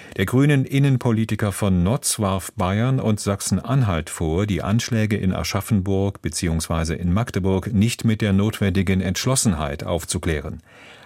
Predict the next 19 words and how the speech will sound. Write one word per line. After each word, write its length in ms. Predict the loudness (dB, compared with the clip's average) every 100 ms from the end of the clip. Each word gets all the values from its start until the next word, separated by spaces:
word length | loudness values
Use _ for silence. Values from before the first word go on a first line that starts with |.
| -12 -6
Nach 220 | -4 0
heutigem 460 | 0 2 2 2
Kenntnisstand 680 | 2 0 0 0 0 0 0
habe 320 | 0 0 0 -2
ein 200 | -2 -2
Großteil 580 | -2 -2 0 -2 0
der 160 | 0 0
Verantwortung 760 | 0 0 0 0 0 0 0 2
in 120 | 0
den 200 | 2 0
betreffenden 680 | -2 -2 -2 0 0 0 2
Bundesländern 720 | 2 4 2 0 -2 -2 -2
gelegen, 460 | -2 0 2 0 -2 -12 -14 -4
sagte 480 | -2 -2 -2 -4
von 240 | -2 -2 -2
Notz 380 | -2 -4 -4 -2
der 220 | 0 0
Rheinischen 580 | -2 -4 -4 -4 -4 0
Post. 360 | 0 -2 -6